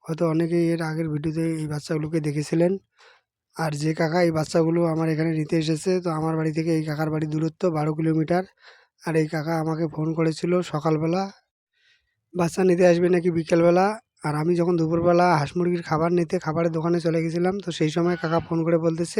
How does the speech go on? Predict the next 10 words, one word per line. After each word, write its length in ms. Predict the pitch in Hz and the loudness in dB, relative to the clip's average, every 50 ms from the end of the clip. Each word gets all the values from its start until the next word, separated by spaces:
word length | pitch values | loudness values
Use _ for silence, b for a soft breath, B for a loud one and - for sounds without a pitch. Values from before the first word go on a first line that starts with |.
| 208 185 | -2 0
কাকা 180 | 165 151 156 160 | -2 -4 -2 -2
নাকি 200 | 156 156 156 165 156 151 | -2 -2 -2 -2 -2 -4
বাচ্চা 200 | 151 - - 165 | -4 -6 -6 -6
নেওয়ার 220 | 156 160 160 160 151 | -4 -2 -2 -2 -2
জন্য 180 | 165 165 175 196 185 | 0 0 0 0 0
বাড়িতে 300 | 160 151 151 147 - 175 170 175 | 0 -2 -4 -2 0 0 0 0
চলে 240 | - - 156 151 156 156 151 | 0 -2 -2 0 0 0 0
এসছে। 240 | 147 - - 147 135 - B B B B B B B _ _ _ _ _ _ _ _ - | -2 -4 -6 -6 -8 -8 B B B B B B B _ _ _ _ _ _ _ _ -6
আমি 160 | 180 175 185 185 | -2 2 2 2
দেরি 260 | 170 180 170 175 190 | 2 2 0 0 2